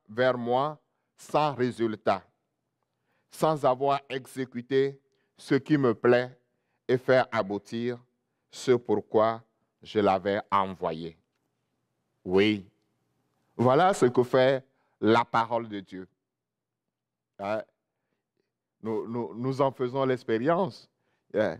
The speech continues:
ce, ces temps-ci, avec la pluie, avec la neige, voilà. <laughs> Quand, quand cela tombe, cela pénètre le sol,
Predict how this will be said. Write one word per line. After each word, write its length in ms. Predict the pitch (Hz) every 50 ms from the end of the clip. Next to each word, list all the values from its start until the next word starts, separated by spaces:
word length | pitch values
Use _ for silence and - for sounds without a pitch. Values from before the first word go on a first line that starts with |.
| - _ _
ce, 220 | - - - 117 113
ces 220 | - - 120 110
temps-ci, 580 | - - 131 120 120 117 - - - 110 113 - _ _ _ _ _ _ _ _ _ _ _ -
avec 440 | 117 107 131 127 120 - _ _ _ _ _ -
la 220 | - 117 120 117
pluie, 400 | - - 117 113 117 117 123 120 _ _ _ _ _ _ _ _
avec 360 | - 127 135 127 135 135 - -
la 160 | 117 127 131 127
neige, 480 | 120 120 117 117 117 113 - - _ _ _ _ _ _
voilà. 380 | 113 120 110 110 104 104 107 - _ _ _ _ _ _ - - - - - - -
<laughs> 120 | - - - - - - - - - _ _ - - _ _ - - - _ _ - - _ _ _ _ _ - - _ -
Quand, 100 | - - - - - 131 - -
quand 140 | 160 147 135
cela 280 | - 170 135 127 123
tombe, 480 | 123 _ - 120 117 117 123 127 135 135 _ _ _ _ _ _ - 120 - - _ _ _ _ _ _ - 117 117 - _ _ _ _ _ _ _ _ _ _ _ _ - - - _ _ _ _ _ _ _ _ _ _ _ _ _ _ _ _ _ _ _ _ _ _ _ _ - - - - - - - - - _ _ _ _ _ _ _ _ _ _ _ _ _ _ _ _ _
cela 380 | - - - 165 165 180 190
pénètre 500 | 185 - 185 180 190 190 190 - - 160
le 140 | 151 147 156
sol, 400 | 147 - - 143 143 143 143 147